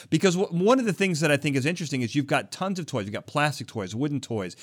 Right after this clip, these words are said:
you got electronics, wo-, moving parts, action figures, you know, stuffed toys.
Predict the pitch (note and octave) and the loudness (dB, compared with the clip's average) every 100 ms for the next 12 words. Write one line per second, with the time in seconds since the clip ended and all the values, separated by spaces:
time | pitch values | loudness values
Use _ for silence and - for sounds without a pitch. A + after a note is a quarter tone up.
0 | - A#2+ A#2+ A#2 A2 - D3+ C#3+ G2 A2+ | -8 0 0 0 -2 -2 0 2 -2 -4
1 | C3 C3 C#3+ C3+ C3+ C3+ G#2 A#2+ D3 C#3+ | 0 2 2 0 0 -2 0 -2 -2 -2
2 | B2 A#2 G2 F#2 F2 - - A2 - - | -6 -6 -8 -10 -14 -14 -8 -6 -4 -4
3 | E3+ - - F#2 E2 | -4 -6 -8 -8 -10